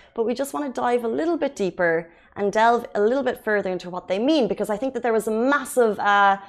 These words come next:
it, it probably will affect so many of us, and we just wanna see, uh, give more information as to what they exactly mean.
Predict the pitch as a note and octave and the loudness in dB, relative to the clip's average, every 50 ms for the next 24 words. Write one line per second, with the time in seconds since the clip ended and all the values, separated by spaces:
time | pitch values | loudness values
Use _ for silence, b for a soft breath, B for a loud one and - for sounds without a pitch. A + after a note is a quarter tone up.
0 | B B B B B _ _ _ - _ - C4 B3+ A#3+ A#3 - - - A#3 A#3 | B B B B B _ _ _ -14 _ 4 6 6 6 4 -4 2 4 4 4
1 | A3+ - C#4 D4+ C#4+ C4+ A#3 A#3 A3 G#3 - B3 A3 A3 - - G#3+ G3+ G3 G#3 | 4 4 0 0 2 2 2 2 2 2 0 -4 -4 -4 -4 -2 0 0 0 2
2 | B3 C#4+ C#4 A3 E3 D3+ D#3 C#3 G3 - G3 G3+ G#3 G#3 A3 - B3 A3+ A3+ A3 | 2 4 4 4 4 2 0 -2 -2 -4 -6 -8 -6 -8 -8 -6 -4 -4 -4 -4
3 | - - G#3+ G#3+ G#3 G3+ G3 G3 - - F#3+ F#3 F#3 F#3 F#3 F#3 F#3 F#3 F#3 F#3 | -4 -4 -2 -2 -2 0 -2 -2 -2 0 0 2 2 2 2 2 2 2 0 0
4 | F3+ F3+ F3+ F3+ F3 - - - _ - - D#4 D4+ D4+ C#4+ C#4 C#4+ C#4 A#3+ G#3+ | 0 0 -2 -4 -4 -6 -10 -16 _ -8 -8 -6 -6 -4 -4 -4 -4 -4 -6 -8
5 | - - E3 E3 C#3 - - F3 - - G3+ G3 - - G#3+ A#3 A3 - G#3 G#3 | -8 -8 -8 -8 -8 -8 -12 -12 -12 -12 -14 -14 -16 -16 -14 -14 -12 -6 -6 -6
6 | G3 G3 - F#3 F3+ - - G3 A3 C4+ E4 D4 F#3 C#3+ E3 - | -6 -4 -6 -10 -10 -8 -10 -8 -6 -4 -4 -2 -4 -4 -6 -8